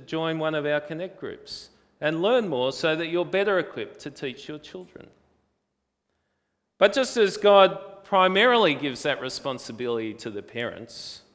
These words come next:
it's not their responsibility alone. It's a responsibility he gives to a whole generation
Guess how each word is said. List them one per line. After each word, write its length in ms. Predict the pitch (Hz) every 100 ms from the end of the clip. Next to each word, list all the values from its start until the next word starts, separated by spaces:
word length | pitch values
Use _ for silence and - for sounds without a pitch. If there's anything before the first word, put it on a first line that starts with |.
| _ _ _ _ _ _ _ _ -
it's 240 | 160 -
not 200 | 202 180
their 200 | 185 196
responsibility 840 | 185 - 190 175 - 165 156 151
alone. 520 | 139 135 143 131 95 90 - _ _ -
It's 200 | 143 185
a 60 |
responsibility 920 | 175 175 175 196 196 190 175 185 175 165
he 140 | 175
gives 320 | 175 175 165
to 280 | - 175 160 165 - -
a 100 | 156
whole 360 | 160 185 180 139
generation 920 | 180 175 160 165 202 - - 92